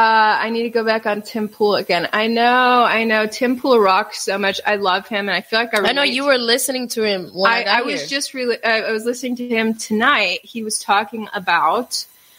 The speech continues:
Speaker 1: uh, the talk that's happening about civil war now. The Atlantic came out with an article about the potential for civil war. And people,
Speaker 2: Wait,
Speaker 1: people
Speaker 2: civil
Speaker 1: on the
Speaker 2: war
Speaker 1: left
Speaker 2: between
Speaker 1: and,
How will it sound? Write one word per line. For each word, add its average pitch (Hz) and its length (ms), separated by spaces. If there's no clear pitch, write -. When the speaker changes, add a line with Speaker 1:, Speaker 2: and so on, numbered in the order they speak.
Speaker 1:
uh, 196 240
the 226 80
talk 285 360
that's 254 160
happening 240 360
about 220 240
civil 240 320
war 220 260
now. 185 220
The 202 120
Atlantic 262 580
came 247 200
out 214 140
with 214 120
an 220 60
article 226 380
about 214 280
the 214 60
potential 226 400
for 214 160
civil 233 400
war. 202 440
And 220 400
people, 214 180
Speaker 2:
Wait, 214 300
Speaker 1:
people 294 80
Speaker 2:
civil 254 140
Speaker 1:
on - 80
the 240 60
Speaker 2:
war 220 120
Speaker 1:
left 247 140
Speaker 2:
between 220 140
Speaker 1:
and, 294 220